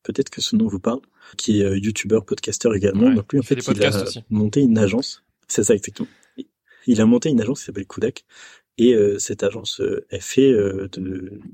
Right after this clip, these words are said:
Speaker 1: de tout ce qui est Facebook Ads, donc de la publicité sur Facebook, euh, et autres, pour vendre plus de produits. Alors, le, le fond, on n'est pas accordé avec ce qu'il fait, mais en tout cas, dans sa vision, où il a beaucoup d'ambition, euh, il essaye de tester énormément de choses, d'avoir un esprit de rupture, de se renseigner sur ce qu'il fait ailleurs,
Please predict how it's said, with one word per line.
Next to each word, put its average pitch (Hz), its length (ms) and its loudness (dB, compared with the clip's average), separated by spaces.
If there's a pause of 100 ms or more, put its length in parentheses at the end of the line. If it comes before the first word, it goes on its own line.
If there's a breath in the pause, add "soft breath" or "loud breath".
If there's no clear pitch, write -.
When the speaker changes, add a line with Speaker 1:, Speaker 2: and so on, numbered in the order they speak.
Speaker 1:
de 98 260 -6 (220)
tout - 100 -4
ce - 80 -2
qui 113 240 2
est 110 80 4
Facebook 101 480 -2
Ads, 107 220 -4
donc 98 120 -2
de 95 120 -2
la 98 80 -2
publicité 104 400 -4
sur - 160 -8
Facebook, 98 500 -4
euh, 104 180 2
et 98 140 -2
autres, - 220 -8 (480 loud breath)
pour 117 160 4
vendre 113 180 4
plus 120 160 0
de 117 80 2
produits. 104 320 -4
Alors, 87 240 -6 (160)
le, 101 300 4
le 101 160 -2
fond, 135 380 0
on 101 80 -2
n'est 98 100 -2
pas - 120 0
accordé 104 380 -2
avec 92 140 -2
ce - 80 -10
qu'il - 120 -14
fait, 139 140 -2 (460 loud breath)
mais 117 80 4
en - 20 4
tout - 80 -2
cas, 151 140 2
dans 240 100 2
sa - 180 -4
vision, 101 460 0
où 98 100 -4
il 95 140 0
a 101 60 2
beaucoup 117 260 -2
d'ambition, 120 680 0
euh, 98 200 -2
il 104 100 -4
essaye 110 240 0
de 107 80 -2
tester 117 340 -4
énormément 240 380 2
de 233 60 -8
choses, 127 240 2
d'avoir 107 220 2
un 101 80 2
esprit 110 260 0
de 104 80 -4
rupture, 113 320 0
de 104 100 -4
se - 80 -8
renseigner 110 540 0
sur - 180 -6
ce - 60 -6
qu'il - 120 -8
fait 107 200 -4
ailleurs, 113 420 -2